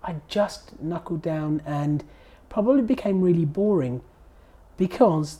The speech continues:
that meant I had to suppress all of the creative stuff, which was really sad, 'cause I didn't see another way around it. I could only concentrate on one thing or the other. I couldn't marry the two of them up.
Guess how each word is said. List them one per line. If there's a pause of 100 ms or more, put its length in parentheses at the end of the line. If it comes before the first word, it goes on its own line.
that
meant
I
had
to (260)
suppress (240)
all
of
the (100)
creative
stuff,
which
was
really
sad, (200)
'cause
I
didn't
see
another
way
around
it. (680)
I
could
only
concentrate
on
one
thing
or
the
other.
I
couldn't
marry
the
two
of
them
up.